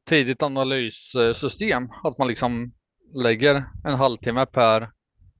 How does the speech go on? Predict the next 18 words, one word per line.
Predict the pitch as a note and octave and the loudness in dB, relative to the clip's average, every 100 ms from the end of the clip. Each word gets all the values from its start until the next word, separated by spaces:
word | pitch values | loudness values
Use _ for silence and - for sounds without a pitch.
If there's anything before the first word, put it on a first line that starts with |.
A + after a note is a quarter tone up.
| - | -6
avdelning | B2+ A2+ A2 G#2 C3 A2+ | -4 -2 -2 -4 -4 -10
och | B2 A#2+ | -10 -4
sen | C3 B2 B2 | -2 -2 -2
lägger | A2+ G#2+ | -2 0
man | G#2+ | -6
system. | - - G2+ B2+ | -12 -6 -6 -6
Eh, | - _ _ _ - - _ _ _ - A2+ A#2 | -14 _ _ _ -20 -20 _ _ _ -18 -16 -10
nu | B2 | -4
är | A#2+ | -2
det | |
ju | A2+ | 0
en | A#2 | 0
minut, | A#2 A2+ A#2+ - | -2 -2 -4 -2
det | B2+ A#2 A2+ | 0 0 -2
känns | - A#2+ - | -4 -6 0
lite | G#2+ A#2+ | 0 0
kort, | - A#2+ - - | -2 -4 -6 -10
men | G#2+ | -10